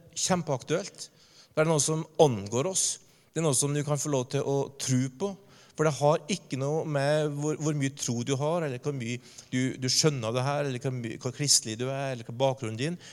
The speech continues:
Det har kun å gjøre med å skjønne evangeliet om Jesu Kristi seier over død og grav, synd og skyld og forbannelse og skam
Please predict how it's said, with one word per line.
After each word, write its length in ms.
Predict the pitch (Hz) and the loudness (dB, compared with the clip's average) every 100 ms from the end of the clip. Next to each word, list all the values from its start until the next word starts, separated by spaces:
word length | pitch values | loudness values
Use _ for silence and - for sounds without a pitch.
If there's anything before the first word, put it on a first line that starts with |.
| - | -4
Det 80 | 156 | 0
har 160 | 170 156 | 2 0
kun 300 | - 175 190 185 | -4 -2 -2 -6
å 120 | 156 156 | -4 -2
gjøre 260 | 170 143 | 0 -2
med 140 | 117 127 | -4 -6
å 60 | |
skjønne 520 | - - 165 120 104 135 - - - | -6 -4 -4 -6 -8 -10 -14 -18 -8
evangeliet 880 | 110 135 143 123 95 82 104 127 - - - | -6 -6 -6 -6 -6 -6 -8 -8 -14 -20 -10
om 160 | 120 120 | -6 -4
Jesu 480 | 117 90 82 - 123 | -2 -2 -4 -6 -8
Kristi 480 | - 120 - - - | -8 -2 0 0 -2
seier 560 | - - 87 87 101 - - - - 107 | -2 -2 -4 -8 -12 -14 -20 -20 -6 -2
over 320 | 85 87 113 | -2 -4 -8
død 560 | - 95 101 117 113 - | -12 -8 -4 -4 -6 -10
og 160 | 110 101 | -8 -4
grav, 400 | 92 95 107 104 - - - - | -2 -2 -4 -8 -20 -20 -12 -2
synd 480 | - 127 123 120 117 | 2 2 0 -4 -8
og 80 | 113 | -4
skyld 480 | - 113 110 117 117 | -2 -2 -4 -6 -8
og 80 | - | -8
forbannelse 560 | 117 110 92 85 - | -2 0 0 -2 -4
og 80 | 107 | -4
skam 320 | - - 98 | -6 -4 -4